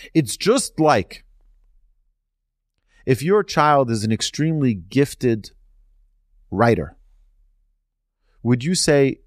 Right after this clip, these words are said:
"It's good enough for you to just be average? Just be the average of your class"? No. What would we demand from our child? "I want you to be the best you can be.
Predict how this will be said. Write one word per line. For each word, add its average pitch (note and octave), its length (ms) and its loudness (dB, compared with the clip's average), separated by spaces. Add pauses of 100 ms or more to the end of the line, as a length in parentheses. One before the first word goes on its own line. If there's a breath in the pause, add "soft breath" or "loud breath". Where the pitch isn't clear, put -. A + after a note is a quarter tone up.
"It's D#3 140 -6
good C4 140 0
enough A3+ 200 -2
for F3+ 80 -6
you E3+ 60 -2
to D3 80 -6
just D3 240 -6
be - 160 -2
average? F2 600 -2
Just - 240 -6 (600)
be A3 100 4
the G#3 160 2
average C3 380 0
of G#2+ 100 -2
your G2 140 -2
class"? - 560 -4
No. D3+ 400 -4
What E3+ 180 2
would G3 120 0
we D3+ 120 0
demand A#2+ 380 0
from G#2+ 140 -2
our F#2 100 0
child? G2+ 440 -2 (1120)
"I G#2 60 2
want C3 260 0
you C3 220 -2
to B2 140 0 (220)
be C#3+ 140 -2
the A2+ 120 -4
best - 440 -4
you D#3 300 -2
can B2 260 -2
be. F#2 320 -4